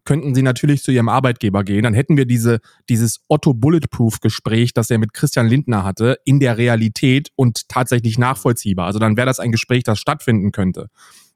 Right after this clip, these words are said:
Otto Bulletproof hat sich das aus dem Arsch gezogen, aber wenn wir eine vernünftige Absicherung für Arbeitslose hätten, dann hätte dieses Gespräch stattfinden können. Weil dann kommen Leute und sagen, "Ey, guck mal, ich verdiene hier nichts, die Bedingungen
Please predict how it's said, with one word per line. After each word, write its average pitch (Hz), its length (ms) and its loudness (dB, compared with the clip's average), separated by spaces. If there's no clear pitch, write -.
Otto 139 200 2
Bulletproof 151 340 2
hat 139 120 2
sich 131 80 2
das 123 100 2
aus 117 60 -2
dem 113 60 0
Arsch 131 240 0
gezogen, 95 460 -2
aber 104 220 -2
wenn 120 120 2
wir 123 60 4
eine 120 140 2
vernünftige 131 520 2
Absicherung 131 540 0
für 110 140 -2
Arbeitslose 123 500 0
hätten, 104 300 0
dann 113 100 2
hätte 135 240 0
dieses 120 260 0
Gespräch 117 360 -2
stattfinden 98 480 -4
können. 85 240 -8
Weil 113 100 2
dann 117 120 2
kommen 143 220 2
Leute 135 260 2
und 110 140 2
sagen, 113 280 -2
"Ey, 127 140 -2
guck 160 160 -2
mal, 123 220 2
ich 123 120 -2
verdiene 135 320 2
hier 131 380 2
nichts, - 560 -2
die 120 60 0
Bedingungen 139 500 0